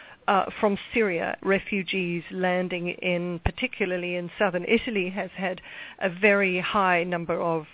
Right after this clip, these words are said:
uh, of child migrants, um, this year. So what that means is that we have to advocate go-, with governments to, um, to,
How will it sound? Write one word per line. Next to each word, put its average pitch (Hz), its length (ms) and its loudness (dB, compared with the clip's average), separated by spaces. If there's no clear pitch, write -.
uh, 165 260 0
of - 140 -6
child 175 340 0
migrants, 175 480 -2
um, 175 360 -2
this 180 240 0
year. 196 440 4
So 240 240 8
what 214 260 0
that 202 240 -4
means 208 460 -6
is 180 180 -10
that 190 180 -6
we 180 140 -6
have 175 160 -8
to - 120 -10
advocate 175 580 -8
go-, 202 240 2
with 180 140 -2
governments 196 520 0
to, 175 380 2
um, 175 440 -2
to, 180 260 0